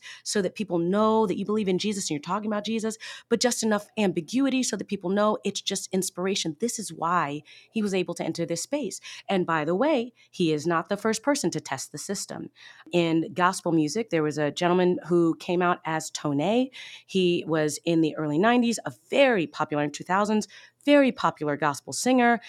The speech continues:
did a wonderful job until he decided to, after a series of,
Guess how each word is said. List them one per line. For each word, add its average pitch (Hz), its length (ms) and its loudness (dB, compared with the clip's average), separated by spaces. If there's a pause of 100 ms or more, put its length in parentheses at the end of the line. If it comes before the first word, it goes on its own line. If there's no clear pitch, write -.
(140)
did 220 140 4
a 220 40 4
wonderful 254 440 4
job 175 280 2 (120)
until 311 720 4 (280)
he 226 240 -2
decided 190 720 0 (220)
to, 190 340 0
after 160 260 -4
a 151 60 -4
series 165 420 0
of, 151 200 0